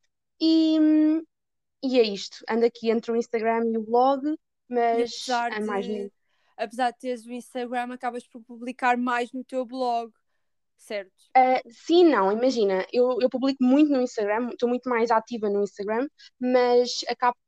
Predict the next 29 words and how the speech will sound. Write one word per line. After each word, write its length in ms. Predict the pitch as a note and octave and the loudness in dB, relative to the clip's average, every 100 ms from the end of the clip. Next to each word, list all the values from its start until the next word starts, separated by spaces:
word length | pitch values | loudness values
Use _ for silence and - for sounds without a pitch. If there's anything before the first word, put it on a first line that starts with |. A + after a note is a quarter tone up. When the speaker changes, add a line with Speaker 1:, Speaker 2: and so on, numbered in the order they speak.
| _ | _
Speaker 1:
todos 220 | B3 A3 | 0 0
os 80 | G#3+ | 0
meses 340 | A#3+ B3 A3 G#3+ | 0 0 -2 -6
de 140 | A#3+ | -4
pelo 160 | C4 A#3+ | -2 0
menos 180 | A#3+ | 0
escrever 320 | - A#3 A#3 A3+ | -4 -8 -4 0
dois 240 | A#3 A#3 | 0 -2
posts 440 | - A#3 A#3 - A#3+ | -4 -4 -4 -8 -6
no 160 | A3+ | -6
blog, 340 | G#3+ A3+ A#3+ B3 | -6 -2 -2 -2
até 200 | C4 A#3 | -4 -4
porque 180 | A#3 | -2
no 100 | C4 | -2
blog 240 | A#3+ B3 B3 | 2 2 2
eu 60 | |
consigo 280 | C4+ B3 - | 0 -4 -6
escrever 360 | - - A3 A#3+ | -12 -8 -2 0
mais, 240 | A3 F#3 | 0 -4
estás 200 | - F3+ | -6 -8
a 40 | F3 | -8
ver? 220 | F3+ F#3 - | -8 -10 -6
Speaker 2:
Pois, 200 | C4+ B3 | -6 -6
exatamente, 640 | B3 G4+ C4 A3 G3 G3+ | -6 -4 -4 -4 -4 -2
eu 60 | A#3 | -2
Speaker 1:
Então, 40 | |
Speaker 2:
acho 240 | A#3 G3+ | -4 -6
que 80 | _ _ | _ _
tu 340 | B3 B3 B3 | -10 -8 -10